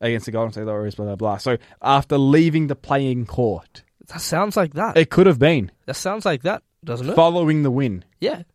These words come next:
Speaker 1: So, leaving the court after the win. Which, uh, to me, yes. You, you can't be doing that to fans.
Speaker 2: <laughs> No, you can't. It's hilarious, but you
Speaker 1: It's
Speaker 2: can't.
Speaker 1: funny, but you can't do it. It's a horrible look.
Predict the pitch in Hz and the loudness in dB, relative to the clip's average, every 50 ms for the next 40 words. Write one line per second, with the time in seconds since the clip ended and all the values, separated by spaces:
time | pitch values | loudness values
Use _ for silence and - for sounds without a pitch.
0 | _ _ _ _ _ - - 151 156 156 160 151 143 160 151 139 - 131 139 131 | _ _ _ _ _ -4 0 0 2 2 2 0 0 -2 -4 -4 -4 -4 -2 -2
1 | 131 127 123 - - 113 107 120 120 107 95 95 - _ _ _ _ _ _ _ | -2 -2 -2 -4 -8 -8 -6 -4 -6 -6 -8 -10 -14 _ _ _ _ _ _ _
2 | - 190 233 - - - - - - - 175 190 165 101 107 _ _ _ _ _ | 4 4 4 4 2 -2 -12 -6 -2 0 2 2 0 -2 -8 _ _ _ _ _
3 | - - - 160 165 214 233 202 151 139 175 202 147 92 - - - - 147 151 | -8 -4 -2 0 2 2 2 2 2 2 2 2 2 0 -4 -14 -14 -6 -4 -4
4 | 139 156 175 160 165 170 - - 185 190 208 196 151 139 170 160 147 135 127 156 | -4 -4 -4 -6 -6 -4 0 2 2 4 4 2 2 2 4 4 4 4 2 2
5 | 156 160 151 135 - - 131 - - 135 127 107 87 87 90 147 151 - 160 143 | 2 2 0 0 -2 -2 -4 -2 0 0 0 -2 -4 -6 -6 -6 -4 -2 -2 -2
6 | 123 123 120 - 127 113 113 - 165 151 - - 156 147 147 151 151 151 151 143 | -2 -2 -4 -4 -4 -4 -4 -4 -6 -4 -2 -2 0 0 2 2 2 2 0 0
7 | - - 127 117 170 180 143 - 143 160 202 190 151 131 135 139 143 151 - - | -2 -4 0 2 2 2 2 2 2 4 4 4 4 2 2 2 2 2 2 4
8 | 220 214 165 127 - 151 135 110 107 107 160 - 147 - - 170 202 190 151 113 | 4 4 4 2 2 0 0 2 2 2 2 0 0 2 2 4 4 4 4 2
9 | 113 113 123 120 101 92 - | 0 -2 -2 -2 -2 -4 -6